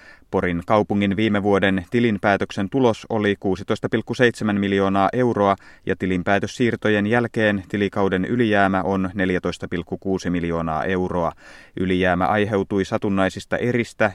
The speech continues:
joiden vaikutus oli kuusitoista ja puoli miljoonaa euroa. Jos satunnaisten erien vaikutus eliminoidaan, tilikauden ylijäämä kääntyy yhden pilkku yhdeksän miljoonan alijäämäksi. Satakunnan maa- ja kotitalousnaiset kampanjoivat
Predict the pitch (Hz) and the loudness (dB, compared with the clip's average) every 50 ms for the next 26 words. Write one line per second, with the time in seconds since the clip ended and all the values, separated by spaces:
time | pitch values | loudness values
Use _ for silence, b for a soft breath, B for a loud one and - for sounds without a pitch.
0 | - 107 104 98 92 101 101 98 92 92 90 85 - 107 - 120 - - - - | -2 -2 -2 0 0 0 -2 0 -2 -2 -2 -2 -4 -4 -6 -6 -8 -6 -6 -2
1 | 113 110 104 101 - 113 101 98 101 92 - 95 90 85 - - 92 87 82 - | 0 0 0 -2 -2 -4 -4 -2 -4 -2 0 0 -2 -2 -2 -6 -4 -4 -4 -2
2 | - 95 90 85 85 85 85 85 82 80 80 80 78 76 - - 95 92 90 87 | 0 0 0 0 0 -2 -2 -2 -2 -4 -4 -2 -2 -2 -2 0 0 -2 -2 -2
3 | 78 85 85 82 - B B B B B B B B B B 92 87 82 - - | -2 -2 -2 -2 -4 B B B B B B B B B B -4 -4 -4 -6 -6
4 | - 98 92 104 95 92 92 90 - - 95 87 - 98 107 107 101 98 95 92 | -4 -4 -2 -2 -2 -2 -2 -2 -2 -4 -6 -4 -2 -2 -2 0 0 0 0 0
5 | 90 87 113 113 113 113 98 104 95 - - - 113 117 117 110 110 110 110 107 | 0 2 2 2 2 0 -4 -6 -6 -8 -4 -2 0 0 0 0 0 0 2 0
6 | 104 95 107 104 104 101 95 - - - 87 87 85 - - 95 92 92 95 92 | 2 2 2 2 2 0 -2 -6 -6 -6 -4 -4 -4 -2 -2 -2 0 0 -2 -2
7 | - - 117 117 110 104 107 101 104 98 95 - 113 104 95 92 87 104 98 92 | -2 -2 -2 0 0 2 2 2 0 0 -2 -2 0 0 0 0 -2 -2 -2 -2
8 | 92 92 - 104 98 92 92 92 92 90 95 90 - - 101 98 98 92 92 - | -2 -2 -4 -6 -6 -4 -2 -2 -2 -2 -4 -6 -6 -2 -2 -2 0 0 -2 -4
9 | - 90 87 85 85 82 85 82 80 80 80 78 78 80 - - 101 98 90 90 | -4 -4 -4 -4 -4 -4 -4 -4 -4 -4 -4 -6 -6 -8 -6 -4 -4 -2 -2 -2
10 | 82 85 82 78 76 78 73 - - - - - - - - _ B B B B | -2 -2 -2 -4 -4 -6 -8 -10 -12 -12 -12 -12 -12 -14 -20 _ B B B B
11 | B B B B B B B - - 104 95 - 95 - 101 95 95 92 92 95 | B B B B B B B -4 -4 -2 -2 -2 -4 -2 -2 -2 -2 0 0 0
12 | 98 104 110 110 104 101 - 123 - 123 110 - 110 113 107 104 - - 107 104 | 2 2 2 2 2 0 -2 0 0 0 0 2 2 2 2 0 0 0 0 0
13 | 104 104 110 101 - - 107 104 98 - 107 104 104 104 101 104 98 107 | 2 0 -2 -6 -4 -2 -2 -2 0 0 0 0 2 2 0 0 0 -2